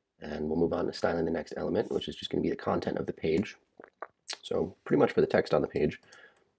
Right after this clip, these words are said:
we don't really need too much styling, maybe just a little padding to keep it off of the edge of the page. There we go. And let's see, so here we'll style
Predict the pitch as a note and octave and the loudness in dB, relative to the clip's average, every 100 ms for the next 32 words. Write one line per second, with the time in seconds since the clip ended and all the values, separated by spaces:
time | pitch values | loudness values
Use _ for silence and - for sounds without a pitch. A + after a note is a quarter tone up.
0 | _ - - F#2 F2+ D#2+ - E2 - D2 | _ 0 4 6 8 6 4 2 0 0
1 | D2+ D#2 G2 A2 - - C#2 - C2+ C2 | 2 6 6 6 2 -2 -2 -2 -2 -2
2 | C2 - C2+ - - C2 - - - C3 | -4 -4 -2 -2 -4 -6 -8 -8 -4 -4
3 | - - - _ _ _ - - - - | -6 -12 -20 _ _ _ -12 -6 -6 -4
4 | B1+ - - - C#2 D2 - - - _ | -4 -4 -10 -6 -2 0 -2 -6 -18 _
5 | _ _ _ _ _ - - D2 - D#3+ | _ _ _ _ _ -12 -8 -2 -2 -4
6 | _ _ _ _ _ _ _ _ _ _ | _ _ _ _ _ _ _ _ _ _
7 | - D#2 D#2 D#2 D#2 D2 D2+ D2+ E2 - | -10 -6 -4 -4 -4 -4 -4 -4 -6 -8
8 | - - - _ _ _ _ _ - - | -16 -20 -20 _ _ _ _ _ -10 -6
9 | - - - - - - - - D2 C#2 | -6 -4 -2 2 2 2 -2 -4 -4 -2
10 | C2+ C#2+ - | 0 -2 -4